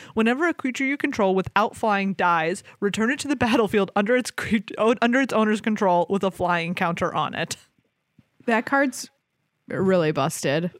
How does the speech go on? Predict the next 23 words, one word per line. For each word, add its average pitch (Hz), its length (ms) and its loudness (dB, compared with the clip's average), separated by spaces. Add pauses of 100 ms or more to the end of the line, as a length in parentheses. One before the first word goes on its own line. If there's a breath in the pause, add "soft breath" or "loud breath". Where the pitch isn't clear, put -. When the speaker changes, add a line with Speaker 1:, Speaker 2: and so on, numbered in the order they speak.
(220)
Speaker 1:
That 214 280 -2
is, 214 260 0
it's 220 200 -2
just - 420 -2 (400)
absurdly 190 920 -2
powerful. 160 720 -4 (480)
Speaker 2:
I 226 260 2
really 202 320 2
hope 202 180 2
this 190 180 -4
makes 185 220 -4
its 185 120 -10
way 185 120 0
into 185 180 -2
a 190 60 0
standard 175 400 -2
deck 175 200 -2
and 175 120 -2
that 143 120 -2
I 117 100 -2
play - 280 -8
it. - 120 -10 (420)
Speaker 1:
<laughs> 240 800 -2